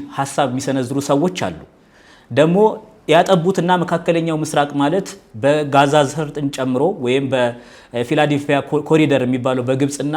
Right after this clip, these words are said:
በእስራኤል መካከል ያለውን ጨምሮ፣ ግብፅ ራሷን ጨምሮ፣ ወደ ምስራቅ ዮርዳኖስ፣ ወደ ሰሜን ደግሞ ሊባኖስን ምክንያት ወይም መንስኤ አድርገው እነ ይሄ ነው መካከለኛው ምስራቅ የሚለውን ጽንሰ ሐሳብ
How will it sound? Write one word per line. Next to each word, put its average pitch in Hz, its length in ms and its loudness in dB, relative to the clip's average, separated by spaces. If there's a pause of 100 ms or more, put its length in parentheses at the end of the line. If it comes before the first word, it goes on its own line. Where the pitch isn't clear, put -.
በእስራኤል 135 400 -2
መካከል 131 380 -4
ያለውን 120 360 -2
ጨምሮ፣ 123 260 -4 (200)
ግብፅ 180 240 2 (100)
ራሷን 135 400 0
ጨምሮ፣ 120 300 -4 (280)
ወደ 143 240 0
ምስራቅ 180 320 2
ዮርዳኖስ፣ 143 560 0
ወደ 131 180 0
ሰሜን 139 300 -2
ደግሞ 143 220 -2 (1300)
ሊባኖስን 156 600 4 (640)
ምክንያት 151 480 2 (100)
ወይም 147 280 4
መንስኤ 143 320 0
አድርገው 139 500 2 (440)
እነ 165 180 2
ይሄ 175 200 4
ነው 165 140 2
መካከለኛው 147 640 0
ምስራቅ 139 380 -2 (260)
የሚለውን 131 500 2 (100)
ጽንሰ 123 300 -8
ሐሳብ 147 360 0